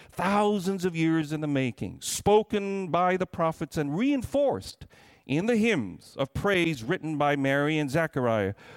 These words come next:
commonly referred to as the Magnificat and Benedictus, respectively. We will come to this later, but the names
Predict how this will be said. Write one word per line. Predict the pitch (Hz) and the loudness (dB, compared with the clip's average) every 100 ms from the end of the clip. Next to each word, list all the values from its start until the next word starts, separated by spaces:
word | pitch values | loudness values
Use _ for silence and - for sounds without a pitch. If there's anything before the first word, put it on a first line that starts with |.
| - - | -12 -2
commonly | 190 208 202 190 185 | 0 2 0 0 0
referred | 165 151 - 180 175 - | 0 0 0 0 0 -2
to | - 165 160 | -2 0 0
as | 147 - | 0 -2
the | 151 | -4
Magnificat | 131 131 127 185 190 170 170 160 - - - - | -2 -2 0 -2 0 0 0 0 -4 -20 -20 -6
and | 135 110 | -4 0
Benedictus, | 151 165 147 147 - 151 135 | 0 2 0 -2 -2 -4 -4
respectively. | 123 - - 143 - 113 - 95 | -4 -6 -4 -4 -2 -6 -4 -4
We | 104 165 | 0 0
will | 160 | 0
come | 190 190 | 0 -2
to | 175 | -2
this | 165 151 | -4 -2
later, | 160 160 170 | 0 2 2
but | 156 160 | -2 -2
the | 180 | 0
names | 190 208 180 107 87 - | 2 2 2 0 -6 -16